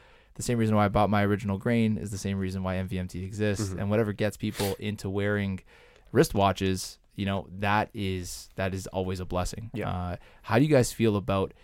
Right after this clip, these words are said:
Speaker 1: the current state o-, o-, of that, of that watch market, let's say under a thousand dollars, and,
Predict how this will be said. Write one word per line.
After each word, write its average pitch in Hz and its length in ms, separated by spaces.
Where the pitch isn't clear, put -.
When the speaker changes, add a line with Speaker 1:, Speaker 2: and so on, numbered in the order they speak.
Speaker 1:
the 110 100
current - 420
state 110 280
o-, 98 140
o-, 98 200
of 92 240
that, 92 260
of 95 200
that - 260
watch 98 300
market, 95 240
let's 95 160
say 98 120
under 95 300
a 92 60
thousand 92 400
dollars, 92 400
and, 87 200